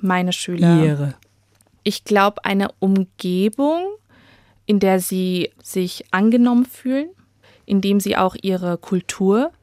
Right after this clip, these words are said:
Speaker 1: mit sich bringen und die auch wahrgenommen wird. Also dieses Wahrnehmen und angenommen fühlen ist ganz wichtig, glaube ich, für junge Schüler.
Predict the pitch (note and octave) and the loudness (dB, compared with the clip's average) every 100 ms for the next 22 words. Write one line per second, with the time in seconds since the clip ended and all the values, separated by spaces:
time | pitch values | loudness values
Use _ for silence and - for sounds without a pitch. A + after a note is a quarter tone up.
0 | _ G#3+ - B3+ - A#3+ A3+ G3 F#3 F#3 | _ -2 0 -6 -2 0 2 0 0 0
1 | - F#3+ - F3+ F#3+ G3+ F#3+ F#3 F3 E3 | 2 0 0 0 2 4 4 2 2 -2
2 | E3 E3 B3 - G3 F3 F3+ F3 E3+ D#3+ | -2 0 2 0 -4 -2 -2 -4 -4 -2
3 | E3+ F#3+ B3 C#4+ D4 G3 - F3 A#3 B3 | 0 2 2 2 0 -2 -2 2 2 4
4 | B3 B3 - A3 G#3 - - G#3 C4 - | 2 -2 -2 -2 -2 -6 -2 -2 -2 -4
5 | A3 A#3 - A3 A3 - G#3 G#3+ A3 - | -6 -8 -6 -4 -4 -4 -2 0 0 -2
6 | A3 G#3 G#3+ | -4 0 0